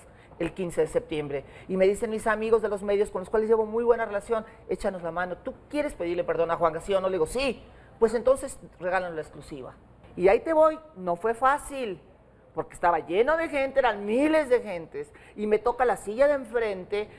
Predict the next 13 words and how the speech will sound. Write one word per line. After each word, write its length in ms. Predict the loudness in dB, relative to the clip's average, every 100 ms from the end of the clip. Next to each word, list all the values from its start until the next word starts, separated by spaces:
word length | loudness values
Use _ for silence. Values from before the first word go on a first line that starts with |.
| -20 -20 -20 -20 -18 -6
y 160 | 4
llega 220 | 4 6
un 80 | 6
momento 380 | 4 2 0 0
en 100 | -2
que 120 | -2
digo, 160 | -2 -2
"Señor, 320 | -4 -6 -6
dime 320 | -6 -6 -8 -4
cómo, 420 | -4 -2 -4 -4
dime 320 | -6 -6 -6 -2
qué 160 | 2
hago", 440 | 2 0 -4 -6